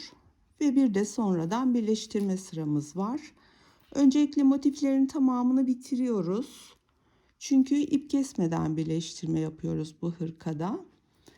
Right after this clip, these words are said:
Son sırayı trabzan şeklinde örerken aynı zamanda da birleştirmelerimizi yapıyoruz.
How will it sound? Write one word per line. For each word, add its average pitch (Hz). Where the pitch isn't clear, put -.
Son 302
sırayı 277
trabzan 226
şeklinde 196
örerken 220
aynı 254
zamanda 165
da 285
birleştirmelerimizi 147
yapıyoruz. 160